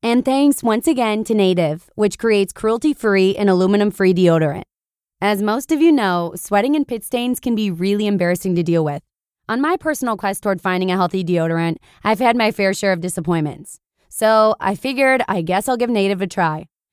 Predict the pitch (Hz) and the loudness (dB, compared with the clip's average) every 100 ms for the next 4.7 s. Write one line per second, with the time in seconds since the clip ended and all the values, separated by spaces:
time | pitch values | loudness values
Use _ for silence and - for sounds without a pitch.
0 | _ 208 214 214 202 196 - 175 214 262 | _ -4 -2 -2 -2 -4 -6 -6 -4 -4
1 | 269 285 262 - 196 202 240 214 185 247 | -4 -2 -4 -2 -4 -4 -4 -2 -4 -10
2 | 214 196 196 202 165 196 269 151 156 160 | -8 -4 -2 0 0 2 0 -2 -4 -2
3 | 240 285 _ _ _ _ 180 175 147 143 | -2 -4 _ _ _ _ -2 0 0 -2
4 | - 180 185 - 214 160 | 0 2 0 0 0 0